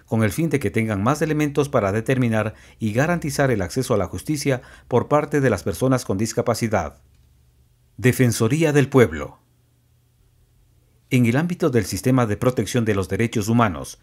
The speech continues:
se sugiere que el personal de la Defensoría del Pueblo, que atiende casos en los que intervienen personas con discapacidad,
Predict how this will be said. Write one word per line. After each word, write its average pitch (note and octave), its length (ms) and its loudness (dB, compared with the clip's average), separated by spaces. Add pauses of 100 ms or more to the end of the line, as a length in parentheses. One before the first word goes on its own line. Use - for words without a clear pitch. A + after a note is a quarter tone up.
(220)
se - 140 -4
sugiere C#3+ 420 0
que A#2+ 80 2
el G2+ 80 -2
personal A2 420 0
de B2 80 0
la G2+ 140 2
Defensoría G#2+ 560 -2
del C3 140 0
Pueblo, D#2+ 420 0 (220)
que G2 120 -4
atiende C3 400 0
casos C#3 380 0
en A#2 100 0
los G2 140 -4
que G#2+ 80 -2
intervienen G#2+ 480 0
personas A#2 440 -2
con F#2+ 120 -6
discapacidad, G#2+ 800 -2